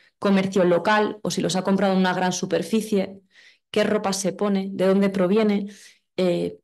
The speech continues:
cuando lo hemos llevado al, a la realidad de ese servicio, es cuando realmente, eh, ha visto que puede, que puede ejercer un impacto positivo y ha mostrado interés.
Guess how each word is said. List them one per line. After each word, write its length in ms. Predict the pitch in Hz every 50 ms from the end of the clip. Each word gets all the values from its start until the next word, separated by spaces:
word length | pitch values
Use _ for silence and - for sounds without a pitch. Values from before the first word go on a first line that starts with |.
| _ _
cuando 280 | - 202 190 190 185 185
lo 60 | 190
hemos 180 | 196 233 233
llevado 380 | 254 254 240 233 233 226 226 220
al, 200 | 214 214 208 208
a 140 | - - 190
la 100 | 185 190
realidad 400 | 190 190 190 185 185 196 208 220
de 60 | 240
ese 160 | 226 233 233
servicio, 680 | 220 220 208 196 202 233 233 233 220 214 - - - - _ _ _ - _ _ _ _ _
es 160 | - 202 196 196
cuando 480 | - 214 208 208 196 190 190 185 175
realmente, 680 | 180 185 190 185 190 196 208 208 214 208 214 202 - - - - - - -
eh, 380 | - 175 170 165 165 165 165 - -
ha 120 | 190 190
visto 360 | 185 220 233 226 - - 214
que 120 | - 196 190
puede, 520 | - 190 196 190 190 190 190 185 180 185
que 120 | - 190 185
puede 180 | - 180 175
ejercer 380 | 190 190 - 202 190 - 208 208
un 100 | 208 208
impacto 480 | 202 196 190 196 190 190 - 214 196
positivo 540 | 196 190 185 185 - 190 185 - 214 196 175
y 80 | 165 180
ha 40 | 180
mostrado 440 | 180 185 185 - - 202 202 208
interés. 520 | 208 202 190 175 165 165 170 170 165 -